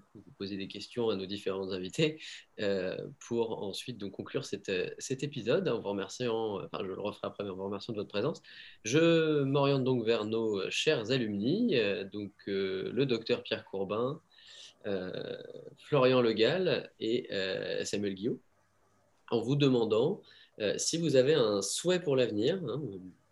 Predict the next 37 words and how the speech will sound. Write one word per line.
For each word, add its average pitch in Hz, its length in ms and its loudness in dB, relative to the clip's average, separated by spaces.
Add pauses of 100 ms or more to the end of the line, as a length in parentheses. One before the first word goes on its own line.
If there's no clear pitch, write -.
(140)
transition 98 400 -8
toute 104 180 -12
trouvée 104 300 -2
vers, 95 200 -2
euh, 87 140 -6
tout - 160 -12
ce - 80 -12
qu'on 98 140 -6
a, 87 200 -8
tout - 120 -8
ce - 80 -4
qu'on 104 100 -2
a 98 80 0
dit. 113 160 -4
On 147 100 0
a 98 80 0
parlé 104 180 2
de 101 80 -2
ce - 60 -10
qui - 120 -16
pourrait 107 260 0
être. 147 220 0
Qu'est-ce 143 180 -2
que 123 80 -2
vous, 120 300 -6 (440)
vous 104 80 -18
souhaiteriez 139 640 0
qu'il - 160 -10
se - 120 -12
passe - 480 -12 (1200)
dans 107 80 -4
les 117 100 4
systèmes 120 280 -2
embarqués, 113 640 0
si - 160 -14
possible ? - 320 -16 (4000)
Euh, 73 380 -10